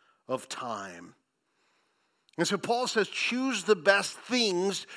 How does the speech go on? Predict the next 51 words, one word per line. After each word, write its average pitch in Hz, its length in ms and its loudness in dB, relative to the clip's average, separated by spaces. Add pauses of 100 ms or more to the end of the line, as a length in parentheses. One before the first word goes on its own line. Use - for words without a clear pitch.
(120)
to 233 140 2
do 190 260 0
with 180 260 0
your 208 140 2
time." 202 680 -6 (680)
And 160 100 2
hear 269 380 4
me 226 160 4
when 185 180 4
I 165 100 4
say 175 380 0
this. - 480 -10 (880)
Good 240 300 6
things 143 760 0 (300)
are 170 140 2
the 156 240 -2
enemy 147 580 0 (120)
of 120 300 -4
best 123 340 -2
things. 90 800 -14 (1000)
Sure, 226 360 6
you 196 160 2
can 196 120 0
easily 185 440 4
look 175 260 0
back 160 340 6
on 156 220 2
your 151 140 0
week 151 500 -4
and 147 160 0
try 156 300 2
and 147 120 -2
come 160 220 0
up 147 160 0
with 147 160 -4
reasons 147 640 -2
why 156 280 4
it 160 100 -4
was 143 160 -2
okay 160 420 -2
for 156 160 -6
you 156 160 -2
to 147 100 -2
sit 156 300 -8
in 147 100 -4
front 156 280 -4
of 151 60 -4
the 143 100 -2
television 156 760 0
for 147 240 -4
hours 156 640 2